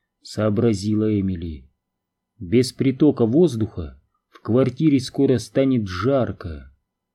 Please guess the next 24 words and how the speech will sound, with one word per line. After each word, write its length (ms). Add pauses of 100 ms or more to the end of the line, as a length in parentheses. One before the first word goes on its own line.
(560)
Собственно 680
говоря, 400
если 360
верить 300
ощущениям, 920 (300)
температура 680
в 60
спальне 460
уже 420
начала 420
подниматься. 920 (960)
Конечно, 680 (240)
это 240
ей 380
могло 340
просто 380
показаться, 800 (380)
ведь 220
последние 540
полчаса 680
Эмили 480
металась 560
по 160
дому, 440